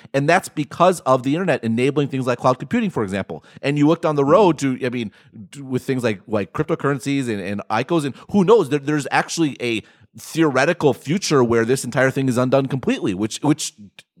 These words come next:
doesn't sound like the worst thing in the world to me. And it's the same thing in, in, in, in media. Like, the, <laughs> that I can write here about the New York Times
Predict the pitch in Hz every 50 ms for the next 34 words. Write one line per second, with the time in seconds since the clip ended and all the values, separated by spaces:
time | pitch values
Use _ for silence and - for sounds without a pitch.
0 | 92 92 82 131 123 117 127 131 - 147 139 143 143 - 139 131 147 156 - 160
1 | 156 156 151 156 170 180 160 160 170 247 277 196 73 - _ _ _ _ _ _
2 | _ 156 170 180 165 - 170 156 - 180 180 170 - 180 175 165 165 160 - -
3 | 156 147 147 147 143 131 151 156 - 165 170 170 175 240 262 269 156 95 85 87
4 | 123 139 143 - - - - 151 - 170 - - 160 127 - - 151 143 180 165
5 | - - 156 190 226 - - 185 147 120 101 120 120 127 - - 113 120 113 107
6 | 104 104 113 117 - 120 120 123 131 120 - - 202 226 190 165 170 -